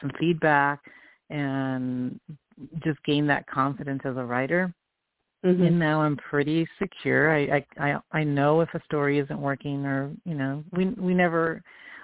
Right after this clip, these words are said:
Speaker 1: we can never be a hundred percent sure, but I'm, but I know how to put a story together. Before I didn't.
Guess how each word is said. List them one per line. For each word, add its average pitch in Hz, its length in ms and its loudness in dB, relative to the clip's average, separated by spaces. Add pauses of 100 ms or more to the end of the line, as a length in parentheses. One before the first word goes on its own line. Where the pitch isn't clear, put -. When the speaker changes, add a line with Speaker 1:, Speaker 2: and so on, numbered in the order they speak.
Speaker 1:
we 208 100 -2
can 208 140 0
never 185 200 4
be 165 120 -2
a 156 60 0
hundred 156 200 -4
percent 143 340 -12
sure, 135 200 -10
but 143 160 -4
I'm, 143 260 -4 (440)
but 147 100 2
I 147 120 4
know 143 400 -2
how 139 120 -4
to 135 80 -8
put 143 160 -8
a 127 100 -12
story 139 200 -10
together. 131 280 -10
Before 160 480 0
I 139 60 2
didn't. 117 320 -2